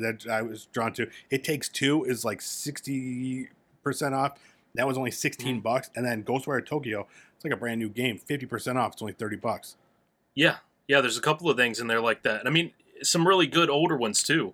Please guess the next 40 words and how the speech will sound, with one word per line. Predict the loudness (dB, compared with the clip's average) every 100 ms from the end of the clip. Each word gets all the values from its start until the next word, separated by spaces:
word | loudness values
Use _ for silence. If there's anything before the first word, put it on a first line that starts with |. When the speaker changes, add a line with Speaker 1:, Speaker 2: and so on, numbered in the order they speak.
| -10 _ _
Speaker 2:
Uh, | 4 6
Cyberpunk | 6 4 4 0 0
twenty | 0 0
seventy-seven | 2 2 2 2 4 4
is, | 2
like, | 2
half | 4 4 2
price. | 0 0 -4 -12 -18 -4
Speaker 1:
Yeah. | -2 4
Speaker 2:
But | 4 4
n-, | -4 0
you | 8
will | 10 10
notice | 8 6 4
that, | 2 6
like, | 4 4 -2 _ _ _
where | -16 0 6 6
they | 8 4
claim | 6 4 4 2
the | 0
full | 4 6 4 2
price | 4 4 4 -2 -8 _ _ _ _ -2
is | 2
still, | 4 6
like, | 6 4
fifty-nine | 2 0 2 4 6 4
dollars. | 2 4 2 -2
So | 2 2
your | 2 2
Speaker 1:
Mm-hmm. | 0
Speaker 2:
fifty | 0
percent | -2 2 4
off | 4 4
is | -2
only | -2
getting | 0 -4
you | 0
down | 0 0
to |
thirty. | 0 0 0 -4